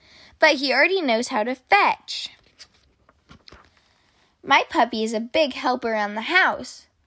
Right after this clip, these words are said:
He's a good guard dog. He brings in the paper for my dad,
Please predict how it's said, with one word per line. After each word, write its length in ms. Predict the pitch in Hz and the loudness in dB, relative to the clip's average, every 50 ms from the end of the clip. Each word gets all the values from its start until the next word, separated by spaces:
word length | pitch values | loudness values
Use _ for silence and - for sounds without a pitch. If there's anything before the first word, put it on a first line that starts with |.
| _ _ _ _ _ | _ _ _ _ _
He's 360 | _ - 330 330 311 254 226 | _ -2 0 0 0 0 0
a 100 | 220 208 | -2 -2
good 480 | 208 214 202 - 240 240 226 226 226 - _ - 214 | -2 -4 -6 -8 -8 -10 -12 -12 -14 -16 _ -16 0
guard 380 | 208 262 262 254 233 214 208 214 | 4 6 6 6 6 2 0 -2
dog. 400 | 277 - 90 - 65 53 - 254 254 - _ _ _ _ _ _ _ _ _ | -2 0 0 0 -2 -6 -8 -14 -20 -20 _ _ _ _ _ _ _ _ _
He 180 | - - 233 | -10 -8 -6
brings 440 | 214 208 208 208 208 214 226 240 247 | -6 -4 0 0 0 0 0 0 -2
in 140 | 269 269 285 | -2 0 0
the 100 | 311 339 | 0 -2
paper 440 | - - 311 233 214 220 208 208 220 | 0 -2 -4 -4 -4 -4 -4 -6 -4
for 160 | - - 226 | -4 -4 -4
my 280 | 220 220 233 262 320 370 | -2 0 0 0 0 -2
dad, 640 | 330 - 240 214 202 202 202 185 190 - - 370 | 0 2 2 2 2 2 0 -2 -2 -4 -6 -8